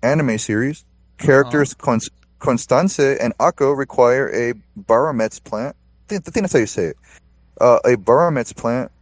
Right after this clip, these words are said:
Speaker 1: for the development of the stanship mecha. So this, this vegetable lamb of Tartary has two weeb-,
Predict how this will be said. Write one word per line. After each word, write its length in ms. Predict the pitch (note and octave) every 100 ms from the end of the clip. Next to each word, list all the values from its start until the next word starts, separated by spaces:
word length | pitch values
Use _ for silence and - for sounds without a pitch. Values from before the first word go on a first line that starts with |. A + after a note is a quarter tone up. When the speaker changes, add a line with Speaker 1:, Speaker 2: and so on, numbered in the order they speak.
| _ _ _ _ _ _ _ -
Speaker 1:
for 140 | C#3
the 80 | B2+
development 500 | A#2 A#2+ A#2+ C3+ -
of 180 | - A#2
the 60 | A2+
stanship 760 | - - B2 B2+ - - C3 -
mecha. 420 | A2 C3 - E2
So 260 | - D3 C3+
this, 240 | C#3 D#3
this 340 | - C#3+ C3+ - _ _ _
vegetable 520 | G#2+ C#3+ - D#3+ D#3
lamb 220 | D3+ C#3+
of 120 | B2 -
Tartary 460 | - C#3 B2+ A2+
has 220 | A2 G#2+ -
two 400 | - C3 B2+ A#2+ _ _ _ _ _ _ -
weeb-, 460 | B2 C3+ B2 A#2